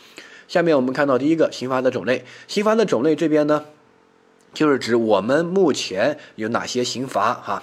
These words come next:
就是法官在判决的时候可以给他判哪几种。第一个，由轻到重呢，分为管制、拘役、有期、无期、死刑。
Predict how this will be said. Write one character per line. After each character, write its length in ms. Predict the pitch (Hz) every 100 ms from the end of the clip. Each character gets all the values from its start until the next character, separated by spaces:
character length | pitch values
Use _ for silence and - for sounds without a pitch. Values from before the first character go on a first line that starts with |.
| - - -
就 140 | - 160
是 80 |
法 180 | - -
官 220 | 160 180
在 100 | 185 165
判 360 | - 196 185
决 140 | 127 147
的 100 | 139
时 80 |
候 80 | 135
可 140 | 123 143
以 40 |
给 140 | 135
他 100 | 117
判 220 | 123 135 107
哪 100 | 120
几 140 | 143
种。 240 | 135 98 - -
第 100 | 165
一 80 | 175
个， 220 | 147 - -
由 200 | - 143
轻 220 | 185 214 214
到 180 | 196
重 200 | 147 190
呢， 100 | 143
分 160 | 127 143
为 100 | 135
管 240 | 127 101
制、 220 | 101 143 107
拘 220 | - 165
役、 220 | 165 98
有 180 | 104 95
期、 200 | - 139
无 120 | 110
期、 240 | 123 131 139
死 240 | 135 104
刑。 220 | 92 95